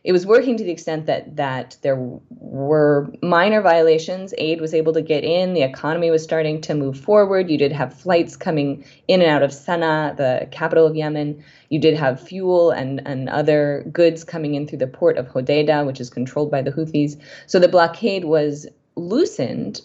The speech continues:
um, but it was not lifted. And as you said, this is one of the demands of the Houthis, that, that the blockade must be fully lifted. Um, in terms, uh,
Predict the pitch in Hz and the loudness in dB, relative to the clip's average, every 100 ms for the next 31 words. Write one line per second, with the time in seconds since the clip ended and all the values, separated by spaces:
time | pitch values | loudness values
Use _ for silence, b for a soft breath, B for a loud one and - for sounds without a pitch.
0 | - 156 147 143 165 160 170 185 - 151 | -2 0 0 2 2 2 2 0 0 -2
1 | 147 - - - 139 139 139 131 147 139 | -4 -8 -8 -6 -4 -4 -6 -2 0 0
2 | 127 131 143 139 131 131 139 127 123 - | -2 -10 -10 -8 -8 -8 -8 -6 -6 -6
3 | 123 131 151 151 - - - 123 117 - | -4 -2 -2 -2 -6 -8 -6 -4 -4 -6
4 | _ 175 135 135 127 - 147 139 147 147 | _ 0 0 -2 -4 -2 -2 0 -2 -2
5 | 131 - 143 135 123 127 127 - - - | -6 0 2 2 4 2 2 -4 -4 -8
6 | B B B B B B - 156 151 147 | B B B B B B 0 2 4 2
7 | 143 143 147 - _ B B B B B | 0 -4 -8 -14 _ B B B B B
8 | _ 180 190 160 196 208 185 - B B | _ -2 -2 -2 0 0 -4 -10 B B
9 | - 180 156 151 151 | 0 2 4 4 2